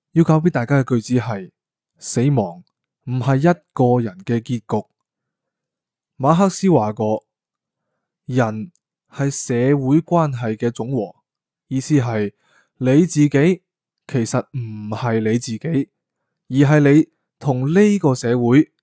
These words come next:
嘅牽連關係。所以入土未必為安，兩腳一伸未必畫上句號。死後大家記得你係咩，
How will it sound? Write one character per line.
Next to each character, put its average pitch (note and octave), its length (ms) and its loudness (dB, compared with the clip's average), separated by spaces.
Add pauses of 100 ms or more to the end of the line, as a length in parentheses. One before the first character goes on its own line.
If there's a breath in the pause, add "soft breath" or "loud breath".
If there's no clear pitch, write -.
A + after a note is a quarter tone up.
(140)
嘅 C3+ 240 0
牽 C3 600 0
連 A2 280 -6
關 D#3 320 4
係。 A#2 340 0 (720)
所 B2 300 0
以 A#2+ 360 0 (520)
入 C#3+ 200 2 (140)
土 - 420 4 (520)
未 B2 540 0
必 D#3 320 -4
為 G#2+ 300 -8
安， A2+ 340 -2 (680)
兩 D#3+ 260 2
腳 F3+ 160 4
一 F#3+ 120 4
伸 E3 400 0 (320)
未 B2+ 180 0
必 E3 320 -4
畫 B2+ 340 0
上 A#2+ 420 -4
句 B2 240 4
號。 G#2+ 360 -6 (680)
死 E3+ 300 4
後 A#2 340 2 (420)
大 D3+ 180 0
家 A3 160 6
記 E3 340 4
得 G3 240 2 (380)
你 C3 120 0
係 C3+ 260 2
咩， C3+ 320 2